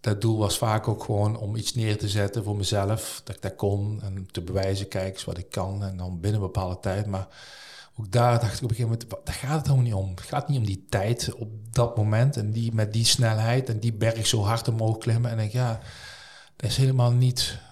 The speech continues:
Dus daarom Compostela doe ik ook, nou, tijdloos niet, maar wel zonder doelen. Zonder, eh,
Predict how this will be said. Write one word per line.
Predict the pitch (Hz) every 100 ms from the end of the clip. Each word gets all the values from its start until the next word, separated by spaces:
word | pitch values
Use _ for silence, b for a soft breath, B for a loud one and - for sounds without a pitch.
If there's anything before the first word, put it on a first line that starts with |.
| B
Dus | 120 120
daarom | 139 135 135 117 -
Compostela | - 131 - 143 131
doe | 123 123
ik |
ook, | 131 120 127
nou, | 131 117 - - 117
tijdloos | - 123 117 110 101
niet, | 117 123 131 -
maar | 107 107 107
wel | 107 107 101 95 B B B B
zonder | - 117 117 95
doelen. | 117 127 101 82 -
Zonder, | - 117 113 104 107 107
eh, | 104